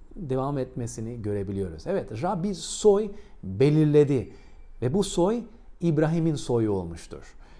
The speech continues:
Şimdi on ikinci bölümde, e, şunu görüyoruz. Artık, e, Avram dediğimiz eski ismiyle İbrahim'in, e, Avram artık Rab'be uyuyor ve Kenan topraklarına doğru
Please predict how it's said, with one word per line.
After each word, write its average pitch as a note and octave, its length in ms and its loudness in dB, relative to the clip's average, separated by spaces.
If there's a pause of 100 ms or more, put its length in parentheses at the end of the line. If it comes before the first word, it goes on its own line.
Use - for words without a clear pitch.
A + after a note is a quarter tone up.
Şimdi F#3 300 2
on B3 120 0
ikinci F#3+ 340 -2
bölümde, B2+ 500 -2 (280)
e, A#2 400 0
şunu F3 240 0
görüyoruz. A#2 400 2
Artık, D3 360 -4 (380)
e, A#2 180 -4 (180)
Avram D#3+ 560 6
dediğimiz B2 520 -2
eski B2 320 -4
ismiyle G#2+ 420 -4
İbrahim'in, A2+ 640 -4 (320)
e, - 40 -6
Avram D3+ 720 2
artık C3+ 480 -6
Rab'be D3+ 420 -2 (260)
uyuyor E3+ 560 6 (240)
ve E3 260 -4
Kenan F#3 380 -2
topraklarına C3+ 680 -2
doğru A#2+ 280 -2